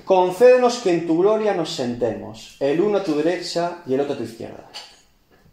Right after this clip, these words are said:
Entonces Jesús les dijo, "No sabéis lo que pedís. ¿Podéis beber del vaso que yo bebo?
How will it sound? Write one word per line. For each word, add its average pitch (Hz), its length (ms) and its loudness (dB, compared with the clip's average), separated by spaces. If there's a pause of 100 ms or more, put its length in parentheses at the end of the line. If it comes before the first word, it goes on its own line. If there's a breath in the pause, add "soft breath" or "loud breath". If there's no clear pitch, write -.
(500 soft breath)
Entonces 202 560 0
Jesús 196 220 -4
les 139 120 -2
dijo, 113 380 -12 (920)
"No 165 340 0
sabéis 202 920 -6 (180)
lo 120 240 -4
que 113 80 -8
pedís. - 540 -16 (1400)
¿Podéis 202 540 4
beber 196 300 0
del 147 180 -2
vaso 147 440 -6
que 117 120 -8
yo 113 160 -6
bebo? 104 340 -12